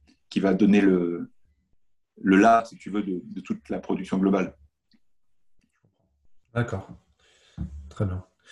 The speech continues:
Speaker 2: Et, euh, et effectivement, du coup, bah, si, si t'avais, euh, aujourd'hui, si t'as des athlètes qui écoutent, euh, euh, ce podcast et qui, euh,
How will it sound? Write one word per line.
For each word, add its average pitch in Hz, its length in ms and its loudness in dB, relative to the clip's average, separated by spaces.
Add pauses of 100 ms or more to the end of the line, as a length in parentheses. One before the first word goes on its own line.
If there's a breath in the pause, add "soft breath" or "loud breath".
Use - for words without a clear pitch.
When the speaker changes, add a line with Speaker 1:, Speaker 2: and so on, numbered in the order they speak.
(440 soft breath)
Speaker 2:
Et, 101 140 0
euh, 98 720 0 (480 loud breath)
et 104 100 0
effectivement, 120 540 -2
du 117 140 -4
coup, 147 280 -6 (440)
bah, 107 100 -2
si, 127 240 -8
si - 180 -10
t'avais, 120 340 2
euh, 101 380 0
aujourd'hui, 101 420 -2
si 107 180 -8
t'as 101 120 -6
des 95 180 -8
athlètes 98 460 -4
qui - 160 -6
écoutent, 95 320 -4
euh, 87 200 -4 (760 loud breath)
euh, 85 320 -10
ce 85 180 -12
podcast 101 680 -6
et 87 80 -12
qui, 90 280 -12
euh, 85 340 -8